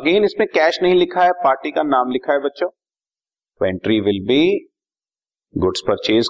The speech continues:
किए हैं तो debit what comes in या debit all the losses के हिसाब से purchase account debit to credit the giver to M सेठ and brothers, ठीक है जी, to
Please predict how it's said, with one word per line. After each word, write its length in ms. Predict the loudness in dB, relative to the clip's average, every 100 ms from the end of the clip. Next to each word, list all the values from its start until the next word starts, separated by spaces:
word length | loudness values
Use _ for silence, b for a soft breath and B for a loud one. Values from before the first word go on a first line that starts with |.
| -2
किए 220 | -2 0 0
हैं 220 | 0 0
तो 120 | -2 0
debit 340 | 0 0 0
what 140 | -2 0
comes 240 | -4 -2 -2
in 80 | -2
या 100 | -2 0
debit 280 | 0 2 0
all 120 | 0
the 80 | 0
losses 260 | 0 0 -2
के 60 | -2
हिसाब 180 | 0 0
से 120 | -2 -2
purchase 360 | -2 -2 0
account 280 | 0 -2 0
debit 280 | -2 -2 -8 -2 0
to 60 | 2 0 -2
credit 360 | 0 0 0 -2
the 60 | -2
giver 640 | -4 0 2 4 4 2 0 -6 _ _ _ _ _ _ _ _ -4
to 120 | 0 2 2 0 -4 -4 -2
M 180 | 0 0 2 2 0 -2
सेठ 680 | -2 0 2 2 2 0 -8 -10 -4 0
and 540 | 0 2 2 0 -4 -10 _ _ _ _ _ _ _ _ -10
brothers, 800 | -4 -2 -2 -6 -8 -10 -14 -14 -14 -16 _ _ -8
ठीक 180 | -4 -2
है 60 |
जी, 80 | 0
to 80 | 0